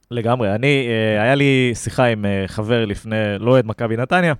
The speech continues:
לפני איזה כמה חודשים, שאני, אה, אמרתי שפלייאוף עליון צריכה להיות מטרה נורא חשובה למכבי נתניה,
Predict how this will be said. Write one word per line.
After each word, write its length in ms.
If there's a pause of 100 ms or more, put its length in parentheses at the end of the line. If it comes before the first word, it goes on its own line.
(760)
לפני 240
איזה 140
כמה 200
חודשים, 500
שאני, 240
אה, 420
אמרתי 260
שפלייאוף 460
עליון 220
צריכה 200
להיות 200
מטרה 460
נורא 280
חשובה 360
למכבי 380
נתניה, 380